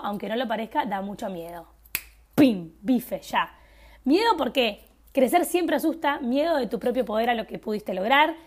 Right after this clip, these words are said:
miedo de que algo de lo que construiste empiece a venirse abajo, miedo a que nos vaya bien,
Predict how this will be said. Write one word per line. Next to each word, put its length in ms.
miedo 300
de 200
que 80
algo 160
de 60
lo 100
que 120
construiste 640
empiece 320
a 40
venirse 360
abajo, 480
miedo 260
a 60
que 100
nos 100
vaya 240
bien, 320